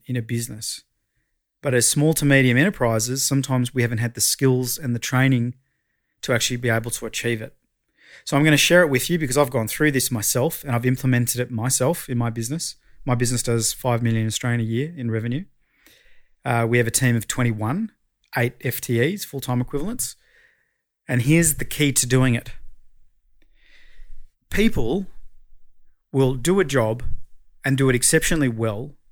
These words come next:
if they feel like they are part of a higher purpose, if their job has higher meaning than simply just showing up, answering email, answering the phone,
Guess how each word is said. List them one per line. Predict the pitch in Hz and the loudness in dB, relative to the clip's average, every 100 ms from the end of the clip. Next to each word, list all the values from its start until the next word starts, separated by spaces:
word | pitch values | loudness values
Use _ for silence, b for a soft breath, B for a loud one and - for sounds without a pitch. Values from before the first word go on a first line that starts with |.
| _ _ _ _ _ | _ _ _ _ _
if | 131 - | -8 0
they | 139 | 0
feel | - - 220 | 0 2 2
like | 190 139 - | 2 0 0
they | 139 123 | 0 0
are | 117 | -2
part | - 123 113 127 - _ _ _ _ _ _ | -2 -2 -2 -4 -12 _ _ _ _ _ _
of | 131 127 127 - - _ - | 0 0 0 -6 -18 _ -12
a | 120 | -8
higher | - 135 | 0 0
purpose, | 120 120 123 120 - - - | 2 2 0 0 -4 -4 -4
if | 139 - | -8 -4
their | 135 | -2
job | 139 139 | 0 0
has | 127 120 | 0 -4
higher | - 180 170 | 0 2 4
meaning | 135 127 123 | 4 2 2
than | 117 | 0
simply | - 131 123 117 | 0 -2 -4 -6
just | 120 113 - - b b b | -4 -6 -6 -10 b b b
showing | - - 139 127 | -6 2 4 4
up, | 117 123 | 2 -2
answering | 127 123 - 120 | -4 -2 -2 -2
email, | 113 110 113 135 | -2 -2 -4 -4
answering | 113 - 120 | -4 -4 -4
the | 110 | -8
phone, | - 110 110 113 | -8 -6 -4 -6